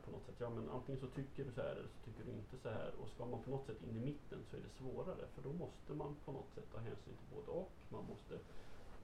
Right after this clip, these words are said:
man måste på något sätt väga saker.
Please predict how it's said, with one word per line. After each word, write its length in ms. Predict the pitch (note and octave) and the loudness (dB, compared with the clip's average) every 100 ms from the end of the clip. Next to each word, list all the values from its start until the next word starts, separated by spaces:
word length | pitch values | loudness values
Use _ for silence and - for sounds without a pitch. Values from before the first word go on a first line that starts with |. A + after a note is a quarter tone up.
| - - - - | -8 -10 -8 0
man 120 | C#3+ C3+ | 4 4
måste 260 | C3+ - | 4 0
på 160 | B2+ C3+ | 0 2
något 180 | C3+ - | 2 2
sätt 140 | A#2 - - - - - - C3+ | -2 -2 -6 -6 -4 -2 0 2
väga 460 | C#3+ C3+ A#2 - - | 6 6 6 6 2
saker. 480 | - - - - | 2 -2 -2 -4